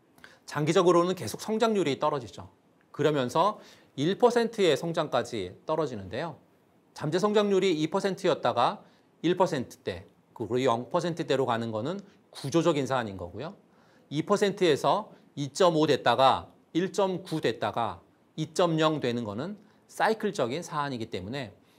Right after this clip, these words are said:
일시적으로 그런 현상은 나타날 수가 있다. 그래서 이런 사이클이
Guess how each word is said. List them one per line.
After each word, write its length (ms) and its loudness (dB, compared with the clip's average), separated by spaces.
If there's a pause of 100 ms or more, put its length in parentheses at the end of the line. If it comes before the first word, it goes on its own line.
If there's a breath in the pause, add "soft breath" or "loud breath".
(120 soft breath)
일시적으로 540 2
그런 200 0
현상은 440 2
나타날 400 -2
수가 220 -4
있다. 500 -10
그래서 500 0 (300 loud breath)
이런 220 -2
사이클이 680 0